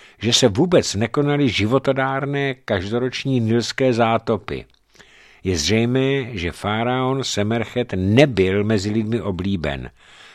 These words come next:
a pravděpodobně ani mezi významnými egyptskými rodinami. Nikdo totiž neví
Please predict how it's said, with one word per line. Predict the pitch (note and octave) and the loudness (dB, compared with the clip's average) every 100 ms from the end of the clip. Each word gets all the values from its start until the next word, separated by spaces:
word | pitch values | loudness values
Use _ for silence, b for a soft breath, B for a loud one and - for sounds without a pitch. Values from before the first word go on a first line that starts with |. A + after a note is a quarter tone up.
| B | B
a | D2 | -6
pravděpodobně | F#2 G2 A#2 B2+ C#3 C3+ C3+ | 0 0 0 0 0 0 -2
ani | A2+ A#2+ | -2 0
mezi | A#2 A2 G2+ | 0 0 0
významnými | G2 G#2+ G#2+ A#2+ A2+ A2+ A2+ A2 | 0 0 0 -2 0 0 0 -2
egyptskými | G#2 F#2+ G#2 - G#2+ G#2 | -4 -4 -4 -2 -2 0
rodinami. | G2+ F#2+ F2 D2+ C#2 C2 - B B B B B - | 2 2 0 -2 -4 -8 -12 B B B B B -4
Nikdo | F#2+ C3 E3+ D#3+ E3+ | 2 4 6 4 2
totiž | D#3+ D#3 - D3 - | 2 0 2 2 2
neví | D#3+ C#3 E2+ C2+ B1+ | 2 2 0 -6 -8